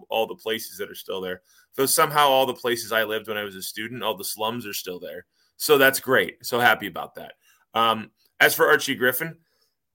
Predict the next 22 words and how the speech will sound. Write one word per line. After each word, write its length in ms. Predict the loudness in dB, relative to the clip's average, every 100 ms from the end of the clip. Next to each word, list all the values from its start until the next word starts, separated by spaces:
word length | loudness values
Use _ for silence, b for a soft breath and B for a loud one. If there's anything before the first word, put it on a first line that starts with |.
| _ _
you 120 | 0
know, 100 | 2
I, 160 | 4 4
I 100 | 6 8
could 140 | 8
actually 280 | 8 4 -4
see 200 | -2 -2
a 60 | -2
statue 360 | 0 0 0
of 60 | -4
Archie 240 | -4 -6 -8
Griffin 300 | -10 -10 -10
being 240 | -8 -10
built, 300 | -10 -10 -10 _ -6
uh, 280 | -2 -2 -2
at 140 | -4
the 80 | -6
Alumni 300 | -8 -6 -6
Association 640 | -4 -4 -4 -2 -4 -4 -6
headquarters, 500 | -6 -6 -8 -8 -4
too. 300 | -2 -2 -4 _ _ -2
That'd 220 | -2 -2